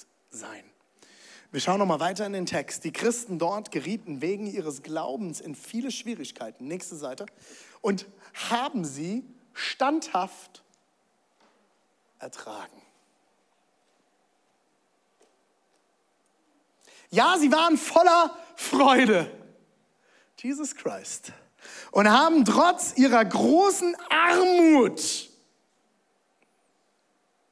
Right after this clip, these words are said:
reichlich für andere gegeben.“ Ich kann bezeugen, dass sie gaben, was sie nur konnten,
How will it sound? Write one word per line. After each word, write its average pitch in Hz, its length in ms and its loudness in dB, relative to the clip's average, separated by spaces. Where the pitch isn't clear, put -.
reichlich 139 880 -8
für - 240 -12
andere 117 480 -8
gegeben.“ 107 420 -16
Ich - 100 -8
kann 185 200 0
bezeugen, 175 680 -2
dass 143 180 -8
sie 139 160 -12
gaben, 135 560 -2
was 143 180 -8
sie 156 100 -8
nur 135 200 -12
konnten, 113 600 -10